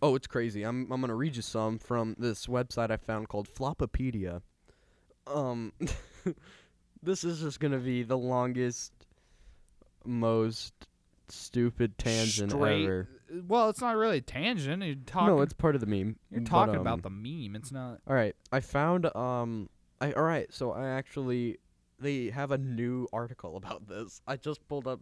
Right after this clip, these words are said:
Speaker 1: Big Floppa, and this one was, like, made in the past, like, two months.
Speaker 2: Oh, yeah.
Speaker 1: Um, it says,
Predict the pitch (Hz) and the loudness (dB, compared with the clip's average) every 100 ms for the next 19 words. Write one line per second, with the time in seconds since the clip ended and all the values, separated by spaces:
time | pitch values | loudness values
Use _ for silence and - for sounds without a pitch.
0 | 117 127 117 - 104 120 101 92 101 113 | -8 -10 -10 -6 -4 -4 -6 -8 -8 -10
1 | - 117 110 107 107 101 104 104 107 101 | -8 -6 -6 -6 -6 -6 -6 -4 -6 -8
2 | 107 107 95 - 95 98 - 87 - 104 | -12 -10 -10 -10 -10 -10 -12 -14 -14 -14
3 | 95 90 - - 160 139 139 - - - | -14 -16 -6 4 6 6 4 0 -12 -20
4 | - - _ - 135 135 127 123 - - | -20 -20 _ -8 -2 0 -2 -2 -6 -4
5 | 123 120 120 120 117 - | 0 0 2 0 -4 -12